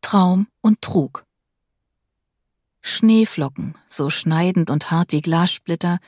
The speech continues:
wehten in mein Gesicht, während der Pferdeschlitten über die Weiten der Tundra jagte. Ich versuchte, mich klein unter den Fellen zu machen, zum Schutz vor der Kälte, aber auch aus Angst vor dem, was kommen würde. Ich hatte es schon oft mit angesehen,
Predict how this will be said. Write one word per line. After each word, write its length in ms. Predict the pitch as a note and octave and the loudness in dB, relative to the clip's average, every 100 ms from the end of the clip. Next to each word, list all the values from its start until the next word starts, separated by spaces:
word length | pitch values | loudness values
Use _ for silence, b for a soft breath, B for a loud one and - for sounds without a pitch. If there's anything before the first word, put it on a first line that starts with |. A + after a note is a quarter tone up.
| b b | b b
wehten 280 | F#3 G#3 - | 2 2 2
in 160 | F3 F#3 | 2 2
mein 180 | F3+ | 2
Gesicht, 520 | F3 F3 F3+ - - - _ _ _ - | 0 -2 -2 -4 -10 -20 _ _ _ -2
während 260 | D#3+ D#3+ | 0 2
der 100 | D#3+ | 0
Pferdeschlitten 760 | - F#3+ F#3 F3+ - G3 - G3 | -4 -2 0 -2 -2 -2 2 0
über 180 | D#3+ - | 0 -2
die 180 | E3 | 0
Weiten 360 | D#3 E3 - E3 | 0 0 0 -2
der 160 | D#3+ - | -4 -4
Tundra 360 | - E3 D3 | 0 0 0
jagte. 520 | D3+ D3+ D#3 - - - _ _ _ _ _ _ _ _ _ _ - | -4 -4 -8 -10 -14 -14 _ _ _ _ _ _ _ _ _ _ -8
Ich 140 | G#3+ | -2
versuchte, 460 | G#3 F#3+ A#3+ - G3 | -2 0 -2 0 2
mich 240 | F#3 - | 2 -2
klein 520 | - G3 F#3 F#3+ F3 | -10 -4 0 0 0
unter 220 | D3 D3+ | -2 -2
den 160 | D3+ D#3 | -4 -4
Fellen 380 | - F3+ F3 E3+ | -2 0 2 2
zu 140 | - | 2
machen, 320 | E3 D#3+ E3 D#3 B B _ | 0 0 -2 -4 B B _
zum 160 | - G3 | -2 -2
Schutz 260 | G3+ - | -2 -4
vor 120 | - | -2
der 120 | F3+ F3+ | -2 -2
Kälte, 540 | - G#3 G#3+ A3+ G#3+ | 0 -2 0 -2 -2
aber 280 | G3+ G3+ - | -2 -2 0
auch 220 | G3 - | -2 -2
aus 240 | F#3 F#3 - | -2 -2 0
Angst 360 | F#3+ G3 - | 2 2 0
vor 140 | - F3+ | -2 0
dem, 280 | G3 G3 | 2 2
was 200 | F3 E3 | 2 -4
kommen 340 | - G#3 F#3 D3+ | -4 -2 0 0
würde. 300 | C#3+ D3 D#3+ _ _ _ _ _ _ _ _ | -2 -4 -6 _ _ _ _ _ _ _ _
Ich 200 | - F#3+ | -6 0
hatte 200 | G#3 G3+ | 0 2
es 100 | F3 | -2
schon 240 | - F#3 - | -2 -2 -4
oft 260 | F#3 - | -6 -4
mit 160 | D#3 - | -4 0
angesehen, 520 | E3 D#3+ D#3 C#3 D#3+ | 0 0 -2 -4 -6